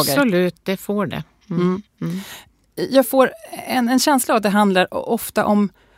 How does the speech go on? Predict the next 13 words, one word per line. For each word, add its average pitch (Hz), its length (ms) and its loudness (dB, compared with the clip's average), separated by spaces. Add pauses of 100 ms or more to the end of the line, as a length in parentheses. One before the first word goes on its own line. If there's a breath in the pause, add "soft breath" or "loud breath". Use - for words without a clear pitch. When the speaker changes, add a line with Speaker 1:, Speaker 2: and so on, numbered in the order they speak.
(100)
Speaker 2:
motivation. 233 1080 2
Alltså 196 160 0
Speaker 1:
Mm. 233 140 4
Speaker 2:
lika 220 160 0
mycket 233 220 2
om 208 160 0
det 214 200 0
som 202 280 0
om 214 220 2
tid 208 540 0
när 170 140 2
det 156 60 -2
gäller 147 460 -4